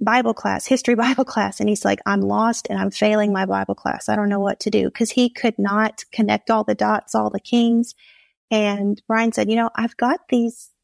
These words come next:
pictures that might help you." And he was able to <laughs> pass his course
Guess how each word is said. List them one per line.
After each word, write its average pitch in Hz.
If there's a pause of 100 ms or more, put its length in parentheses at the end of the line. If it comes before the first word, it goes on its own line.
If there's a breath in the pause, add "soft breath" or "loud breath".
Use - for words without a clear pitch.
(320)
pictures 302 (440)
that 214 (280)
might 226
help 247
you." - (640 soft breath)
And 226
he 254
was 262
able 233
to 214 (140)
<laughs> -
pass 247
his -
course 240